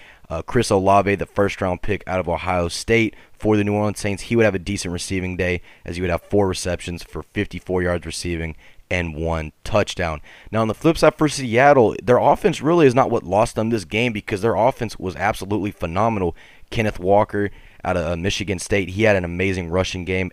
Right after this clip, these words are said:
eight carries for eighty-eight yards rushing and one touchdown. Uh, Tyler Lockett and D K Metcalf both pretty much put up a hundred, uh, rec-, uh, receiving yards.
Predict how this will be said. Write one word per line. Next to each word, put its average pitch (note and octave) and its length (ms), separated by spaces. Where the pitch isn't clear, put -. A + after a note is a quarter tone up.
eight G2+ 200
carries F2+ 400
for - 180
eighty-eight F#2 360
yards E2+ 240
rushing F2+ 400
and D#2+ 180
one E2 280
touchdown. A2 580
Uh, - 200
Tyler A2 320
Lockett G2+ 400
and G2 220
D G2+ 120
K G#2 180
Metcalf F#2+ 580
both G2+ 300
pretty G2 180
much F#2 180
put G2+ 120
up F#2+ 140
a E2 60
hundred, F#2+ 440
uh, E2 160
rec-, - 320
uh, D#2+ 120
receiving G2+ 460
yards. G#2 300